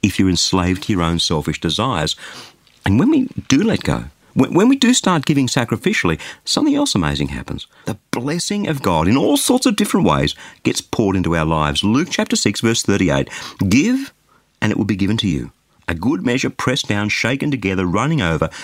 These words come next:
will be put back into your lap. For the measure you give will be the measure you get back."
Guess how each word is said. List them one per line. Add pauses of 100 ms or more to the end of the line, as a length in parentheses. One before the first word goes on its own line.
(100)
will
be
put
back
into
your
lap. (440)
For
the
measure
you
give
will
be
the
measure (220)
you
get
back."